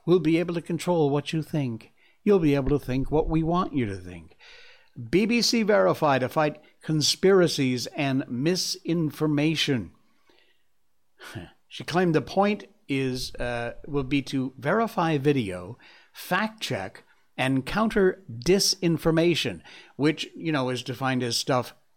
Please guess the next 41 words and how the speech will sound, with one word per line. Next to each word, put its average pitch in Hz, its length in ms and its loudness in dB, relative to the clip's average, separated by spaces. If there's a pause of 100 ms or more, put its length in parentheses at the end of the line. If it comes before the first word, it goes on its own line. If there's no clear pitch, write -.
(140)
they 139 340 2
want 123 380 0
to 113 80 -4
decide 113 500 0
is 92 140 -8
disinformation, 92 960 -6
not 131 220 -2
whether 107 180 -4
or 98 40 -4
not 98 200 -4
it 95 80 -6
actually 95 420 -8
is 117 240 -4
or 90 60 -10
not, - 320 -18 (340)
and 156 140 -2
to 175 160 0
analyze 175 540 2 (440)
really 202 380 2
complex 135 640 -2
stories 120 520 0
we 120 140 -2
think 131 320 2
you're 135 140 2
too 127 260 -2
stupid 110 640 0
to 123 100 -4
understand, 107 800 -4 (300)
and 135 120 -2
so 151 180 0
we'd 180 300 0
like 160 360 -2
you 151 120 4
to 123 80 -2
get 117 280 -6
the 101 80 -8
good 117 420 -4
news 127 320 0
speak - 400 -6
from 90 340 -14
us, - 540 -4